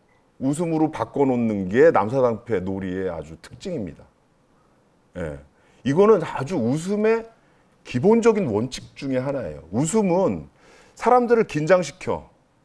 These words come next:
어느 순간 긴장시켰다가 그 부분에서 그걸 탁 풀었을 때 웃음이 나오는 거예요. 이게 아주 본능적인 거거든요. 웃음의 어떤 근원에서도 이런 얘기들, 본질에 대한 얘기들 나오는 책을 보면 이제 그런 얘기들이 나옵니다.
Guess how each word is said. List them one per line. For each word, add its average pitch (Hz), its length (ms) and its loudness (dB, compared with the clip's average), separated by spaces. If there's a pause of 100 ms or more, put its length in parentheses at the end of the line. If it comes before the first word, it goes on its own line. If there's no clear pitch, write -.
(220)
어느 117 160 -2
순간 98 340 -6
긴장시켰다가 151 1000 2 (320)
그 - 140 0
부분에서 175 460 2
그걸 175 180 -2 (180)
탁 - 260 -2
풀었을 233 340 0
때 - 140 -4
웃음이 120 360 -4
나오는 76 260 -6
거예요. 71 140 -18 (100)
이게 123 120 2
아주 113 240 2
본능적인 156 600 -2
거거든요. 73 440 -14 (880)
웃음의 165 480 4
어떤 120 320 2
근원에서도 135 680 2
이런 101 240 -2
얘기들, 92 300 -4
본질에 131 440 0
대한 107 280 0
얘기들 87 540 -6
나오는 90 340 -2
책을 180 280 -4
보면 95 460 -6
이제 90 120 -6
그런 113 300 0
얘기들이 92 360 -4
나옵니다. 73 460 -12